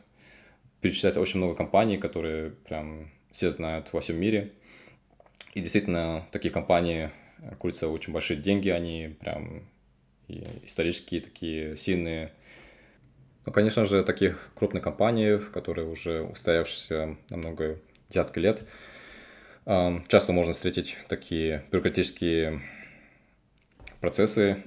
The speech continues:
и те, которые работают в таких крупных компаниях, часто устают от многочисленных процессов, ам, которые,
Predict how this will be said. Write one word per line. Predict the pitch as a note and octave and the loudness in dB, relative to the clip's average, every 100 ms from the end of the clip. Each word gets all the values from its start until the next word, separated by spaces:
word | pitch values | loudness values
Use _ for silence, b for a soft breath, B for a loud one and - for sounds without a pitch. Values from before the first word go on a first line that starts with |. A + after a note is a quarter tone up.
| F#3 | -8
и | F2 D#2 D2+ - _ _ _ _ _ _ | -6 -6 -8 -14 _ _ _ _ _ _
те, | - | 0
которые | - F2+ E2+ | 2 2 2
работают | E2+ F#2+ F2+ D#2+ | 4 2 0 -2
в | - | -6
таких | D2+ D#2+ | -10 -10
крупных | - D2+ - | -8 -8 -6
компаниях, | D#2+ D2+ A#2 A2 E2+ | -4 2 2 2 0
часто | F2+ - - D#2 D#2 D2+ D2+ D2 B B B - | -2 -2 -2 -2 -2 -2 -4 -6 B B B -10
устают | - F2 G2 - | 2 4 4 2
от | - E2+ - - - | 0 0 -6 -18 -16
многочисленных | C3 F#2 E2 F2+ E2 E2 D#2 | -8 -4 -2 0 -2 -4 -6
процессов, | D#2+ D#2 A#2 A#2 A2 - B B B B B B B B | -6 -2 0 0 -2 -4 B B B B B B B B
ам, | - D#2+ D#2 D#2+ | -12 -10 -10 -10
которые, | D#2 D#2+ D#2 D2+ | -6 -2 -2 -4